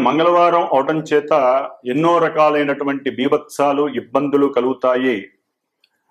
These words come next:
ముఖ్యముగా ఈ యొక్క సంక్రాంతి పురుషుడు కరణము మరియు వారము యొక్క అధిష్టాన దేవతల మీద,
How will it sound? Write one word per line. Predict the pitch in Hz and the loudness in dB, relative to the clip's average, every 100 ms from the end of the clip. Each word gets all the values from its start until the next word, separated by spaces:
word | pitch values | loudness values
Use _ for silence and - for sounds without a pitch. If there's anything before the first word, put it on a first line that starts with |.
| _ _ _ _ | _ _ _ _
ముఖ్యముగా | 143 147 - 190 180 175 175 170 170 - - _ _ _ _ _ _ - | -4 -2 -2 0 0 2 2 0 -2 -10 -20 _ _ _ _ _ _ -4
ఈ | 139 | -2
యొక్క | 160 160 151 - | 0 0 -2 -4
సంక్రాంతి | 143 147 165 170 170 160 | -4 0 2 2 0 -6
పురుషుడు | 151 143 139 147 139 165 - - _ _ _ _ _ _ _ _ _ _ _ _ _ - - - | -4 -2 0 0 0 -4 -6 -14 _ _ _ _ _ _ _ _ _ _ _ _ _ -20 -8 2
కరణము | 127 147 170 170 185 185 - - | 2 4 0 2 0 -2 -6 -2
మరియు | 131 147 160 165 160 113 113 | 0 2 2 2 0 0 4
వారము | 131 147 147 143 117 - | 4 4 0 -2 -4 -4
యొక్క | 127 - 139 | -4 0 0
అధిష్టాన | 113 151 - 160 160 151 123 | 0 -2 -2 0 2 0 0
దేవతల | 135 143 139 | 0 0 -2
మీద, | 131 131 | -2 0